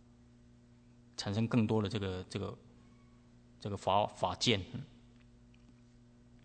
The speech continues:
所以法跟我嘛哈，那我，我是最根本的，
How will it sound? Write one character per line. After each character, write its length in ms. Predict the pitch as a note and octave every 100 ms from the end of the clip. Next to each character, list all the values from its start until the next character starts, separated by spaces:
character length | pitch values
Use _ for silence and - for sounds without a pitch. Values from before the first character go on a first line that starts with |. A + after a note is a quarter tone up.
| - - -
所 140 | - A2
以 40 |
法 260 | - F#2+ F#2
跟 200 | A2+ A#2+
我 160 | F#2+
嘛 120 | E2+
哈， 220 | F2+ F#2+ -
那 100 | A#2+
我， 220 | F#2+ F#2 -
我 140 | F#2+
是 120 | -
最 160 | - A#2+
根 220 | - A2+
本 200 | F#2+
的， 60 | E2